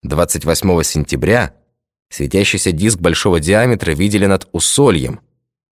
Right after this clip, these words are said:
Через год там же видели еще один большой светящийся шар над Камой. Третьего октября возле камня Полют сразу шестеро человек, ехавшие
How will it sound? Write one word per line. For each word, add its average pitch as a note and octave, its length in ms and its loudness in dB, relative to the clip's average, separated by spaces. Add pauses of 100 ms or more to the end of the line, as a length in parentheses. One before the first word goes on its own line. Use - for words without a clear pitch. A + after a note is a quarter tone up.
(220)
Через C2+ 260 -4
год G2+ 280 0
там D#2 180 0
же C#2+ 80 -4
видели D#2+ 260 0
еще D2+ 460 0
один D2 280 -4 (420)
большой C#2 340 -4
светящийся C#2+ 540 -6
шар - 340 -4 (160)
над C#2+ 180 -4
Камой. E2+ 400 -4 (560)
Третьего E2 400 0
октября D#2+ 600 0 (360)
возле D2+ 280 -2
камня F2 360 0
Полют D#2+ 640 0 (680)
сразу G2 420 -2
шестеро G2 480 0
человек, G2 480 2
ехавшие D#2 640 -2